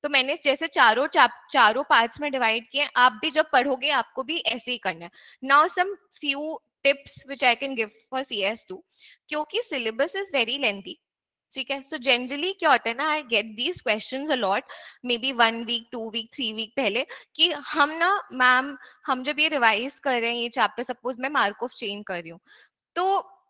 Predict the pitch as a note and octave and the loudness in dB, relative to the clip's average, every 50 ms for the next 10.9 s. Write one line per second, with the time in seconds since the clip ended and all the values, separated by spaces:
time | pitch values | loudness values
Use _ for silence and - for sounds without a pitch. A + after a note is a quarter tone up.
0 | - B3+ C#4 D4 C4+ D#4+ E4+ - G4+ F4+ D4+ C#4 C4 C#4 D4+ D#4 D#4+ E4+ E4+ F4 | -8 -4 -4 2 4 4 4 4 2 2 2 2 2 2 0 0 0 -2 -4 -2
1 | G4 - G#4 D4 C4+ C4+ C4+ C4 C4 C4+ A3+ A3+ G#3+ - G#3+ G#3 F3+ F3 E3 - | -2 0 -2 -2 -2 -4 -2 -2 -2 0 0 0 -2 -2 -6 -6 -6 -8 -8 -10
2 | - F#3+ _ _ _ _ _ _ _ _ _ _ _ _ _ _ _ - - D4 | -14 -20 _ _ _ _ _ _ _ _ _ _ _ _ _ _ _ -8 -6 -6
3 | C4 C#4+ C4 G3 - - - - - - - - - C4+ D4 C4 E4+ G4 G4 F4+ | -4 -4 -4 -6 -8 -14 -20 -20 -20 -20 -18 -10 -6 -4 0 4 4 4 6 6
4 | C#4+ C#4 C#4+ D4+ D#4 D#4 F4 - F4 D#4+ B3+ B3+ B3 B3 B3+ C#4 C#4+ C4 C4+ C4+ | 4 4 4 4 2 2 4 4 0 2 6 8 8 8 8 4 2 2 4 2
5 | D4 C#4+ D#4+ E4 E4 E4 - C#4 B3+ G#3+ G#3+ G3 G3+ - C#4 C4+ B3 A3 G3 F#3 | 2 2 2 0 0 2 0 -4 -2 0 0 0 0 0 -4 -4 -4 -4 -4 -6
6 | F#3+ G#3+ G#3+ - - - _ - - - - _ - C#4 D4 D4 F4 F4+ F4+ F4+ | -8 -8 -8 -8 -12 -14 _ -20 -20 -20 -20 _ -4 -4 -2 0 2 2 2 0
7 | F4 F4 F4+ F4+ C#4 A#3+ A3 B3 A3+ A#3 A#3 B3+ C#4 C#4 A#3+ C#4+ D#4+ - C#4+ B3 | 0 0 -2 -2 -2 -4 -2 2 2 4 4 2 0 -2 -4 -4 -4 -4 -4 -2
8 | A3+ D4 C4+ - C4 A#3 A#3 B3+ A#3+ C4 B3 - - C4 B3+ C4 C4+ - C4 A#3+ | -2 -2 0 2 2 2 2 0 -2 -4 -6 -4 -2 -2 -2 -2 -2 -6 -10 -6
9 | G3 G#3+ G#3+ F#3+ - A#3+ A#3+ A#3+ G#3+ G3+ F3 F3 G#3 F#3+ - F#3+ F3+ G3 A3 - | -2 -2 -2 0 0 -2 -2 -2 -4 -6 -6 -10 -12 -10 -10 -6 -2 -2 -2 -2
10 | - A#3+ G#3+ G#3+ G3+ - - A3 A3 G#3 F#3 F3 F3 F3+ F3 - E3+ | -4 -4 2 2 2 2 2 -2 0 0 -2 -4 -6 -12 -14 -14 -16